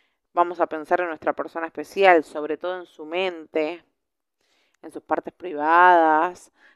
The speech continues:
que nos extrañe, que nos ame, que nos desee, que nos necesite, que no pueda respirar, que no pueda comer, que no pueda pensar,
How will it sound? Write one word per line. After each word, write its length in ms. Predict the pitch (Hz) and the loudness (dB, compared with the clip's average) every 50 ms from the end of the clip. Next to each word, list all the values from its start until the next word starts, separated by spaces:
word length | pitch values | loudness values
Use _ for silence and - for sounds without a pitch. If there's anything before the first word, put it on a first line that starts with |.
| _ _ | _ _
que 100 | - 170 | -8 -8
nos 180 | 147 147 - | -8 -8 -12
extrañe, 640 | 147 - - - 175 165 165 170 175 170 165 160 - | -12 -12 -8 -2 2 4 4 4 2 -2 -6 -8 -8
que 80 | 160 | -10
nos 220 | 156 - - _ - | -12 -14 -12 _ -4
ame, 260 | 156 156 156 160 156 | -2 -2 -2 -4 -8
que 120 | - 160 156 | -8 -8 -10
nos 140 | 151 160 | -10 -8
desee, 500 | 147 151 143 - - - 160 160 160 156 | -10 -10 -10 -8 -4 -2 0 0 0 -2
que 120 | - 160 151 | -2 -6 -10
nos 160 | 147 151 - | -10 -12 -14
necesite, 680 | 160 147 143 - 143 139 - - 160 151 - - 160 | -14 -14 -12 -10 -10 -12 -12 -12 -18 -10 -6 -6 -4
que 120 | 151 151 151 | -4 -6 -8
no 120 | 147 147 | -10 -10
pueda 200 | - 160 151 147 | -2 0 0 2
respirar, 560 | 143 151 147 - - 160 147 156 147 151 165 | 0 0 -6 -10 -10 -4 0 0 0 0 0
que 100 | - 160 | -4 -8
no 140 | 156 151 147 | -10 -10 -10
pueda 260 | - 156 151 143 143 | -8 -6 -6 -6 -6
comer, 400 | - - 143 143 147 143 147 156 | -6 -8 -8 -6 -4 -4 -6 -6
que 140 | - - 143 | -6 -10 -12
no 100 | 143 139 | -10 -10
pueda 240 | - 156 151 143 135 | -6 -2 0 0 0
pensar, 640 | - 135 135 135 135 - - 160 147 151 - - | 0 -2 -4 -4 -6 0 4 4 4 4 4 -2